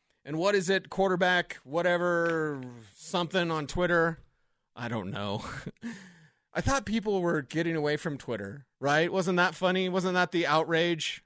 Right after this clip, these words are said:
uh, a couple of weeks ago, right? "I'm gonna get on Threads. Yeah, I'm on Mastodon and Parler and Reddit and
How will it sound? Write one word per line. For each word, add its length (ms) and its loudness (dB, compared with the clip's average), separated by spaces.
uh, 500 2
a 40 -6
couple 260 -2
of 60 2
weeks 180 -2
ago, 220 4
right? 340 4
"I'm 140 4
gonna 180 4
get 140 6
on 220 6
Threads. 520 4
Yeah, 200 6
I'm 200 2
on 200 4
Mastodon 760 2
and 120 0
Parler 680 6
and 140 0
Reddit 440 4
and 360 -6